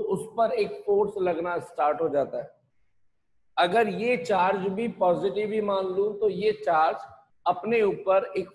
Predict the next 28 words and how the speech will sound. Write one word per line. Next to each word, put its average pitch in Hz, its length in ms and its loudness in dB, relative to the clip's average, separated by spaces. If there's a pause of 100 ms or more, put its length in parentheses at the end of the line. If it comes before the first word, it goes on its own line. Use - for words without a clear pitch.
(140)
फोर्स 208 420 4
का 214 140 2
एक्सपीरियंस 190 800 -4
करेगा, 151 520 -2 (580)
रिपल्सिव। 185 720 0 (1600)
अब 202 120 4
ये 233 140 4 (100)
रिपल्सिव 202 520 2
क्यों 214 200 2
कर 208 160 4
रहा 220 140 2
है? 262 200 0
ये 214 60 4 (100)
ठीक 196 300 -4
वैसे 190 260 0
ही 202 140 0
है, 156 120 -4
जैसे 180 320 0
ये 208 100 4
मैग्नेट 190 580 -2
है, 254 360 0 (1160)
उसके 226 280 0
पास 202 460 2
में 214 340 -2
अगर 185 260 -2
North 190 360 0 (100)
Pole 214 180 2
के 214 80 2